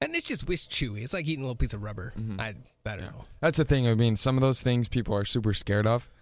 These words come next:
Speaker 2: Uh, but they're not so, they're not, for me, it's, like, not a preference,
Speaker 1: Mm-hmm.
Speaker 2: but it's not the end of the world, you know?
Speaker 1: Right.
Speaker 2: You know what I mean?
Speaker 1: I, I think the one thing I would have a, an actual problem eating is bugs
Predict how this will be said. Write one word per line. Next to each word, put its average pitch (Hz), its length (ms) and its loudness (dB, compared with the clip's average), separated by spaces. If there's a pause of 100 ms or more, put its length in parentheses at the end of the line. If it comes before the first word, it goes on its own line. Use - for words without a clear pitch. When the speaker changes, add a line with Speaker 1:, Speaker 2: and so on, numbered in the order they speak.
(400)
Speaker 2:
Uh, 101 420 0 (580)
but 123 100 -2
they're 139 120 4
not 143 200 2
so, 131 460 2
they're 127 80 2
not, 139 200 2 (1400)
for 160 160 4
me, 165 180 4
it's, 147 120 2
like, 127 140 4
not 120 200 4
a 107 60 2
preference, 143 560 0
Speaker 1:
Mm-hmm. 120 240 0 (140)
Speaker 2:
but 117 180 4
it's 107 140 -4
not 113 280 0 (120)
the 113 140 -4
end 110 140 0
of 98 40 0
the 95 60 2
world, 92 320 0
you 95 100 -2
know? 123 80 2
Speaker 1:
Right. 104 300 -6
Speaker 2:
You 98 80 -8
know 101 60 -6
what 92 40 -8
I - 20 -8
mean? 101 180 -8 (420)
Speaker 1:
I, 185 60 0 (100)
I 208 60 -2
think 330 180 -2
the 240 80 0
one 190 180 -2
thing 185 140 0
I 160 120 0
would 170 140 -2
have 151 120 -2
a, 131 160 -6
an 131 260 -4
actual 151 500 -2 (140)
problem 160 560 -2
eating 180 460 -4
is 143 160 -2
bugs 117 380 -4